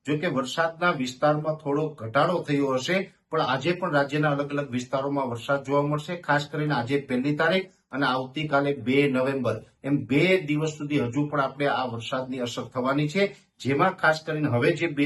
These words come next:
દિવસ સુધી જે વરસાદ પડવાનો છે, તેમાં વિસ્તારમાં ઘટાડો થશે. છતાં પણ હજી જે પશ્ચિમ સૌરાષ્ટ્રના વિસ્તારો છે, જેમાં પોરબંદર, દ્વારકા, જામનગર, એ સાથે રાજકોટના અમુક વિસ્તારો અને મોરબી જિલ્લાના અમુક વિસ્તારોમાં હજુ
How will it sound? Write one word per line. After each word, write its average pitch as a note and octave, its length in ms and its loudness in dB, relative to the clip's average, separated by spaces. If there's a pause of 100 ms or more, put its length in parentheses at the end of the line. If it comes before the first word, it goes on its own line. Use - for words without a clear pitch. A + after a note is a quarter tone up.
દિવસ C#3+ 260 -2
સુધી C#3 200 -4
જે C#3+ 120 -2
વરસાદ B2+ 460 -2
પડવાનો C3 360 -2
છે, C3+ 160 -2 (340)
તેમાં F3+ 380 2
વિસ્તારમાં F3 600 4
ઘટાડો C#3+ 360 2
થશે. C#3+ 320 -4 (300)
છતાં F#3 320 2
પણ E3+ 180 0
હજી E3 120 -6
જે E3 180 -2
પશ્ચિમ D3+ 520 -4
સૌરાષ્ટ્રના D3 680 0
વિસ્તારો C3+ 380 -2
છે, D3 180 -6
જેમાં C3+ 340 -2
પોરબંદર, C3 540 -2
દ્વારકા, A#2+ 460 -2
જામનગર, C3 600 4 (300)
એ F#3 140 2
સાથે D#3 380 0
રાજકોટના D#3 600 0
અમુક E3 320 -4
વિસ્તારો E3 440 2 (280)
અને D3 160 -2
મોરબી B2+ 420 2
જિલ્લાના C#3+ 380 0
અમુક C#3 260 -6
વિસ્તારોમાં C3+ 720 -2
હજુ E3+ 280 -2